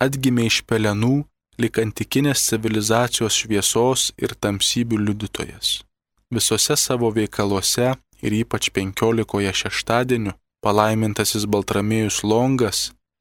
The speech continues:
skleidė kristologinę ir kontempliacinę rožinio dvasią. Na vėl tas žodis kristologinė, primenu, kad apie Kristų kalbama, kad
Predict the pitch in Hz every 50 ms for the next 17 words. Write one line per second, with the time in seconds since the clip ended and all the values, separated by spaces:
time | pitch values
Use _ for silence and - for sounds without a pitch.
0 | _ _ - - - - 117 120 123 120 120 117 101 - - 123 120 120 - -
1 | - - 117 110 110 110 113 117 120 117 113 110 104 101 98 92 - _ _ _
2 | _ _ _ _ _ 117 113 113 117 - - - 117 117 113 113 - - 117 113
3 | 107 - - 113 113 113 113 110 - - - 107 104 101 98 101 101 101 101 95
4 | 98 104 101 98 95 92 98 98 98 95 92 - - - - - - _ _ _
5 | _ _ _ - 101 98 104 104 104 - - 101 101 107 101 101 98 98 95 -
6 | - 104 101 - - - 104 101 101 101 104 101 98 98 - - - 98 101 101
7 | 98 98 98 - - - - - 101 - - 98 - - 110 113 104 - - -
8 | - - - - 101 - - - 85 85 - - - -